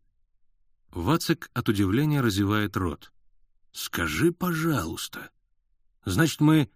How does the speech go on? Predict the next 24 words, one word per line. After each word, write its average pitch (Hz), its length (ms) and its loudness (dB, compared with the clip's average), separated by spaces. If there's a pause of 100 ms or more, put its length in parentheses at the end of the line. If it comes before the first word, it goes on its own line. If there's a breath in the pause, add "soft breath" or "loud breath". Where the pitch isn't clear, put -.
(120)
вроде 123 300 2
как 165 180 2
братья. 151 540 0 (480)
Вот 85 220 -2
удивительно». 120 720 0 (960)
Я 151 320 2
когда-то 151 480 0
где-то 139 280 0
читал, 170 380 0
будто 147 340 0
все - 280 0
люди 131 280 4
братья. 95 560 -2 (640)
А 104 100 -4
посмотришь 156 720 -2
на 98 140 0
жизнь 87 440 -2 (600)
и 143 120 4
удивляешься, 110 840 2
как - 260 -6
еще 131 240 -2
далеко 113 560 0
до 85 140 -4
этого. 82 500 -6